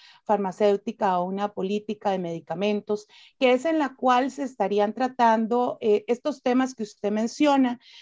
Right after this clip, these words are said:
porque en una política establecemos cuáles son esas metas país, esos objetivos estratégicos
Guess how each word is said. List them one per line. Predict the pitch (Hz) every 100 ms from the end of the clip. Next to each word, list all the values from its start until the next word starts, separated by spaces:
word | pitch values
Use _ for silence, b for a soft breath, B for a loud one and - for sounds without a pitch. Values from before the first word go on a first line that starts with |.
| B -
porque | 285 302
en | 294
una | 285 285
política | 277 285 285 269 254 233
establecemos | 226 202 208 202 240 240 233
cuáles | 247 277 277
son | 285 269
esas | 262 262
metas | 233 233 226 233 233 -
país, | 190 220 285 254
esos | 202 220 -
objetivos | 208 202 - 247 254 240
estratégicos | 240 254 254 254 226 - 262